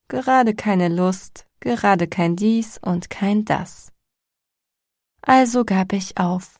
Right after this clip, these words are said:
und mich meinem Schicksal hin. Vermutlich war unser Zustand einfach normal.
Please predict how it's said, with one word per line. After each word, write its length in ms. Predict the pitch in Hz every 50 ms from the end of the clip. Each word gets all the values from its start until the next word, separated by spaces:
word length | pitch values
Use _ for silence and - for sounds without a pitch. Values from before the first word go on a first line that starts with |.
| _ _ _
und 260 | 240 240 233 - -
mich 360 | 226 233 240 240 - - -
meinem 320 | 190 185 180 175 170 156
Schicksal 580 | - - - - 151 - - - - 196 196 202
hin. 440 | - - - 190 160 147 - 185 - _ _ _ _ _ _ _ _ _ _ _ _ _ _ _ _ _ _ _ _ _ _ _ _
Vermutlich 680 | _ - - 240 240 262 294 285 - 226 220 214 - -
war 120 | 196 185
unser 240 | - 180 - 185 180
Zustand 680 | - - - - 208 190 - - - 185 185 185 - -
einfach 420 | 180 175 175 - - 180 175 -
normal. 640 | 190 175 170 175 170 165 160 165 175 185 - 190